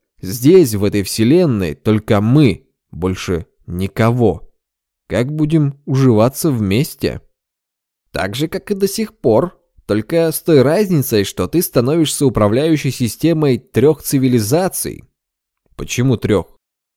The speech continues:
"Потому что без третьей цивилизации не обойтись, это техногенная цивилизация. У тебя есть опыт создания и управления ею". "Ты это знаешь?" "И это, и многое другое".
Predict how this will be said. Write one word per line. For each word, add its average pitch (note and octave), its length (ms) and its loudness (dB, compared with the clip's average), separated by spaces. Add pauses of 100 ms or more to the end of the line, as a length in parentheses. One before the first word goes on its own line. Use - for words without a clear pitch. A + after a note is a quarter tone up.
(240)
"Потому C3 320 -4
что A3 260 0
без D#3 300 0
третьей G3+ 380 -2
цивилизации D3 840 0
не B2+ 180 0
обойтись, G#2 920 -2
это F#2 440 -6 (140)
техногенная A#2 1160 -2
цивилизация. G#2 1080 -4 (380)
У F#2+ 80 -8
тебя F#2+ 240 -4
есть G#2+ 420 -4
опыт - 280 -6
создания A2+ 880 -4 (100)
и F#2 120 -8
управления G#2 840 0
ею". F2+ 500 -6 (680)
"Ты E2+ 340 -6
это D#3 280 -2
знаешь?" D3+ 760 -4 (580)
"И D#2+ 200 -6
это, D#3 400 -2
и F#2 140 0
многое B2 460 0
другое". A2 880 -2